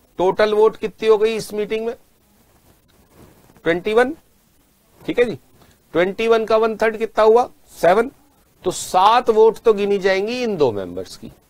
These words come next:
और चौदह vote गिनी जाएंगी इन nineteen members की। ठीक है, तो इस तरीके से अगर मान लीजिए सेंट्रल गवर्नमेंट को कोई बात मनवानी है तो सात वोट तो इनके पास हैं। कितनी वोट और चाहिए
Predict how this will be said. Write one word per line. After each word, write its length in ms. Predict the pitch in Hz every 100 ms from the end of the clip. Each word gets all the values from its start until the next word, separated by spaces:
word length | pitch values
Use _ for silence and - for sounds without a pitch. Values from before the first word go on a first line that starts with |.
| _ _ _ _ _ _
और 260 | 151 190 233
चौदह 460 | - 185 170 196 240
vote 300 | 220 202 160
गिनी 240 | 151 143
जाएंगी 380 | 131 127 143 160
इन 280 | 220 294 320 -
nineteen 480 | 123 151 135 113 92
members 480 | 73 - - - -
की। 120 | _ _ _ _ _ _ _ _ -
ठीक 120 | -
है, 120 | 220 - _ _ _ _ _ -
तो 80 | -
इस 220 | 202 196
तरीके 400 | 214 208 202 175
से 360 | 143 170 240 262 -
अगर 220 | 147 185 185
मान 200 | 180 175
लीजिए 280 | 180 202
सेंट्रल 420 | 185 170 170 175 175
गवर्नमेंट 400 | 170 165 165 147
को 120 | 170
कोई 160 | 180
बात 280 | 170 170 175
मनवानी 560 | 151 156 180 208 208 143
है 180 | 107 104 - - _ _ -
तो 60 |
सात 380 | - 170 190 196
वोट 220 | 208 185
तो 80 | 214
इनके 220 | 208 208
पास 300 | 202 208 196
हैं। 160 | 208 226 - _ _ _ _ _ _ _ -
कितनी 320 | 185 214 220
वोट 240 | 220 220
और 140 | 220 202
चाहिए 420 | 214 208 220